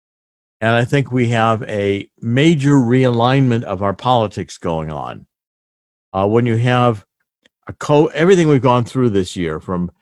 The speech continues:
the Russia investigation ending in crash and burn, no Russian collusion, even though we spent three years. I, I was nearly imprisoned by Mueller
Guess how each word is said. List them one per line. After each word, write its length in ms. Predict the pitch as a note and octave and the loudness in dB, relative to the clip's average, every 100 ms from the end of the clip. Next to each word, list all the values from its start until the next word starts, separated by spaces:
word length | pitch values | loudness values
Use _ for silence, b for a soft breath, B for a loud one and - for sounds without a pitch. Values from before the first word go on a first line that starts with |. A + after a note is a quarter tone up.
| _ _ _ - | _ _ _ -4
the 260 | G2 G2 - - | -2 -2 -6 -2
Russia 380 | A2+ C3 - | 2 2 2
investigation 920 | B2 A2+ A#2 A2 B2 G#2 G#2+ G#2 G#2+ G#2+ | 2 2 -2 -2 -6 0 0 0 -4 -4
ending 340 | G2+ G2+ G2+ | -4 -4 -2
in 220 | G2+ F#2+ | -2 -4
crash 400 | F2+ A2 G2+ G2+ | -4 -2 -2 -2
and 120 | G2 F2 | -4 -4
burn, 400 | E2 D2 A#1+ - _ _ _ _ - | -4 -6 -12 -20 _ _ _ _ -6
no 120 | G2 | -2
Russian 400 | G#2 G#2 G2 F#2+ | 0 0 0 -8
collusion, 540 | E2+ F#2+ F#2 F2 E2+ | -6 -4 -2 -2 -6
even 180 | F#2 G2+ | -8 -4
though 100 | G#2 | -4
we 100 | G2+ | -4
spent 280 | G2 A2 G2+ | -6 -6 -6
three 280 | - A#2+ A2+ | -4 -2 0
years. 260 | F2+ D#2+ | -2 -4
I, 300 | F#2 G2+ G#2+ _ _ _ _ _ | -2 -2 -2 _ _ _ _ _
I 100 | G2 | -6
was 240 | G#2+ G#2+ G2 | -2 -2 0
nearly 480 | A#2+ B2+ A#2+ A2+ | 2 4 4 2
imprisoned 640 | G#2 G2 - B2+ G2 F#2 E2+ | -2 -6 0 0 0 -4 -2
by 200 | F2 F2 | -4 -2
Mueller 600 | G2+ A2+ G2 D#2 C#2 | 0 2 2 0 -6